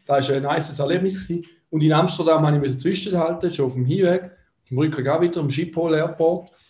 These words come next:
Und auf dem Rückweg hatte ich aber, glaub ich, nur irgendwie eine halbe Stunde Umstiegszeit oder dreiviertel Stunde. Auf jeden Fall recht kurz. Und als ich in der Schweiz angekommen bin, bin ich dann an der Paketbank gestanden und habe gewartet und gewartet, bis es nicht mehr gedrückt hat. Und dann dachte ich, hm, der kommt, glaub ich, nicht mehr, meine zwei Koffer.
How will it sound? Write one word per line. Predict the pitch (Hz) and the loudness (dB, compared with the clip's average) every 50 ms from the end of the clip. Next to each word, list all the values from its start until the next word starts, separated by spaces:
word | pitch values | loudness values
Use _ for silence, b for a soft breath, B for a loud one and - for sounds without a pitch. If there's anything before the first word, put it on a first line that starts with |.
| b b b b b b b b b - - - - | b b b b b b b b b -20 -18 -10 -8
Und | 147 139 143 - | -6 -4 -4 -2
auf | - 123 120 | 0 0 0
dem | 139 147 | 2 4
Rückweg | 160 175 170 170 170 - | 4 4 4 2 0 0
hatte | 151 151 147 | 0 2 2
ich | 143 | 2
aber, | 131 | 0
glaub | 135 139 139 | 0 0 0
ich, | 143 | 2
nur | 165 175 | 2 2
irgendwie | 175 160 156 143 | 2 2 2 0
eine | 131 135 | 2 2
halbe | 143 160 170 - | 0 0 0 -4
Stunde | - - 160 160 160 156 | -2 -2 0 0 2 0
Umstiegszeit | 165 175 160 165 180 160 - - 156 147 - | 0 0 -2 -4 -6 -6 -4 -4 -4 -2 0
oder | 139 139 131 123 139 | 0 0 0 0 0
dreiviertel | 143 139 143 143 143 143 | -2 0 0 -2 -2 -2
Stunde. | - - - 120 113 117 | -4 -8 -8 -8 -6 -6
Auf | 120 135 | -6 -4
jeden | 139 135 | -4 -4
Fall | 135 127 - | -4 -2 -2
recht | 151 151 151 | -2 -2 -4
kurz. | - - 175 208 208 214 - - b b b b b b b b | -4 -2 -2 -2 -2 -6 -10 -18 b b b b b b b b
Und | 151 151 | -2 0
als | 151 151 | 2 2
ich | |
in | 151 151 | 4 2
der | 147 | 2
Schweiz | 127 131 151 190 185 185 - - | 0 -2 -2 -4 -6 -6 -4 -2
angekommen | 151 160 185 190 190 196 180 165 | 0 2 2 2 2 0 0 0
bin, | 165 170 190 202 196 190 | 0 -4 -4 -4 -4 -2
bin | 156 151 143 | -2 -2 0
ich | 135 135 | 0 0
dann | 139 139 | 0 0
an | 135 135 131 131 127 127 | 0 0 0 -2 -4 -4
der | - 131 | -6 -8
Paketbank | 131 - 165 190 185 190 - 160 165 170 170 | -2 2 2 2 2 2 -2 -2 -2 -2 -4
gestanden | - - 147 147 151 156 156 165 170 170 - _ _ _ _ _ _ _ _ | -4 -2 -2 0 0 -2 -2 -4 -4 -6 -10 _ _ _ _ _ _ _ _
und | - 127 117 117 | -8 -6 -6 -6
habe | 110 - | -6 -4
gewartet | - 135 139 143 143 143 143 147 151 147 147 - | -4 -2 0 0 0 -2 -2 -2 -4 -4 -4 -6
und | 135 127 | -8 -8
gewartet, | - 135 139 143 147 151 147 - 143 143 - - | -4 -2 0 0 0 -2 -4 -6 -6 -6 -4 -2
bis | 156 156 160 | 0 0 0
es | - | 0
nicht | 156 160 | 0 2
mehr | 156 143 | 2 0
gedrückt | - - 147 175 190 - - | 0 0 -2 -2 -2 -2 -4
hat. | 180 180 180 - | -4 -4 -4 -6
Und | 127 | -4
dann | 147 156 | -2 -2
dachte | 156 151 143 | -2 -2 -4
ich, | 127 - - | -6 -6 -4
hm, | 135 170 185 180 | -4 -4 -2 -2
der | 165 147 | -4 -6
kommt, | - 139 127 127 | -4 -6 -6 -6
glaub | 127 120 123 | -6 -4 -4
ich, | 143 165 | -4 -4
nicht | 185 185 170 - | -4 -4 -4 -6
mehr, | 165 165 | -6 -6
meine | 165 160 | -8 -8
zwei | - - 151 147 151 151 156 | -8 -4 -4 -2 -2 -4 -6
Koffer. | - - - 156 151 151 - 156 151 180 180 180 - | -10 -10 -8 -8 -8 -8 -8 -8 -8 -8 -8 -10 -16